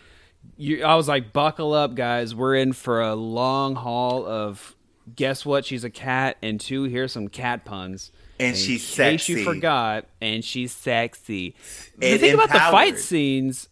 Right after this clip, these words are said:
Speaker 1: <laughs> yeah, I mean, which is nice. It's nice that she is empowered, um, but they just turned her into,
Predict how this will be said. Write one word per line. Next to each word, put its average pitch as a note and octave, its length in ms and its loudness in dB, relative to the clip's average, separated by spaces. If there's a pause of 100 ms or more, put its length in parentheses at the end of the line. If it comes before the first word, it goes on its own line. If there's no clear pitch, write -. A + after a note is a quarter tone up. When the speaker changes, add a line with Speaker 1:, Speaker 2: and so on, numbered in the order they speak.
Speaker 1:
<laughs> - 760 -12
yeah, G3 460 4
I - 40 -2
mean, B3+ 140 -2
which F4+ 180 2
is D4 160 -6
nice. C#4 420 2
It's A#3 140 -8
nice A3 180 2
that G#3 80 -8
she G3 480 -8 (160)
is F3 200 -6
empowered, E3+ 760 -4 (420)
um, E3 420 -4 (100)
but E3+ 160 0
they F3+ 120 0
just F#3+ 280 -6
turned A3+ 340 -4
her F3 240 -2
into, F3 880 -8